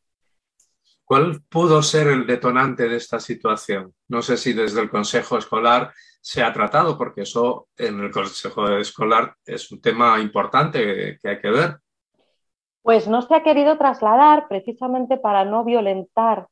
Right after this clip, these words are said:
Speaker 2: al profesorado. Se ha querido resolver esto de la manera más discreta y,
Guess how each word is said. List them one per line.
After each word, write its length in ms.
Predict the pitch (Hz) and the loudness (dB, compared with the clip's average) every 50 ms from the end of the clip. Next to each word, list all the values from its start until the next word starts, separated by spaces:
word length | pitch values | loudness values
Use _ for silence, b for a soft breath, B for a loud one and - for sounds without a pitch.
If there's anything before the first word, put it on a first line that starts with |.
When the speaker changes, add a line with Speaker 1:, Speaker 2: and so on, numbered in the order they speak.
| _ _ - | _ _ -8
Speaker 2:
al 280 | 196 202 196 196 185 | -6 -4 -4 -4 -4
profesorado. 920 | 185 202 196 - - 190 185 - 196 190 196 196 190 180 180 170 170 - _ _ _ _ _ _ _ _ _ _ | -4 -6 -6 -6 -6 -12 -10 -4 -2 0 2 4 4 4 2 0 0 -4 _ _ _ _ _ _ _ _ _ _
Se 140 | _ - 226 | _ 0 0
ha 80 | 214 214 | 2 2
querido 300 | 233 220 226 226 233 226 | 2 2 2 4 2 2
resolver 400 | 226 220 - 240 220 214 226 226 | 2 -2 -4 -4 -2 -2 0 -2
esto 200 | 226 226 - 247 | -2 -2 0 2
de 100 | 240 226 | 2 2
la 80 | 220 | 2
manera 320 | 196 190 190 202 202 214 208 | 0 0 -2 0 0 0 2
más 240 | 214 214 220 202 - | 2 0 -2 -2 -4
discreta 840 | 220 202 - - - 233 233 240 240 233 - 226 226 240 254 254 - | -4 -6 -6 -4 -2 2 2 2 2 4 4 6 6 6 4 2 -2
y, 800 | - 190 190 185 185 180 180 175 175 170 160 156 151 151 - - | -4 -4 -2 -2 -2 -2 -2 -4 -4 -4 -4 -4 -6 -8 -10 -12